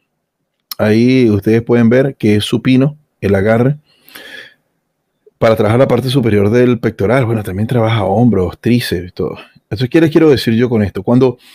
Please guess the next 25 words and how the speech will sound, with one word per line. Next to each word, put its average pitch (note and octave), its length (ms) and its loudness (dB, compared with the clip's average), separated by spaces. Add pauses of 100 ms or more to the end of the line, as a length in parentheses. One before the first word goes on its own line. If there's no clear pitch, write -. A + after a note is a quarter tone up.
(540)
ustedes A3 360 2
tienen A3 200 4
un F#3 180 2
peso, B2 340 0 (480)
ustedes D#3 200 -2
están C4 120 0
acostumbrados C#3 420 2
a E3 40 2
levantar, B2+ 460 2
eh, C#3 280 2 (500)
cuarenta C#3+ 400 0
kilos - 540 -8 (580)
y C#3 120 0
de D#3+ 220 2 (200)
pronto F3+ 720 2 (1200)
le B2+ 100 -2
ponen D3 300 0
sesenta. F#2 680 -8 (640)
Solo F#3+ 240 2
el G3+ 60 4
simple F3+ 380 2
hecho E3 180 0
de D#3 40 2
usted D3 140 0
sacarla B2 720 -2